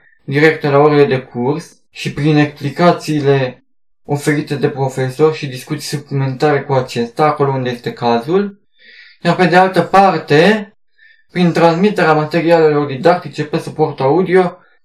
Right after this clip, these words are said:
cum ar fi, de exemplu, un reportofon. Pe cale tactilă, învățarea se realizează fie prin intermediul alfabetului Braille, fie prin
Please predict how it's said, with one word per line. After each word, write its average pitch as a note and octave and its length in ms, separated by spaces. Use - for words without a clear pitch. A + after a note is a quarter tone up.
cum G3 140
ar A3 100
fi, G3+ 140
de D3 100
exemplu, C#3+ 440
un D#3 120
reportofon. C3+ 760
Pe F#3 160
cale F3+ 280
tactilă, G3 800
învățarea F#3+ 500
se G3 120
realizează E3+ 540
fie F3 300
prin E3 380
intermediul D3 580
alfabetului D3+ 580
Braille, F#3+ 640
fie F#3+ 640
prin F3+ 600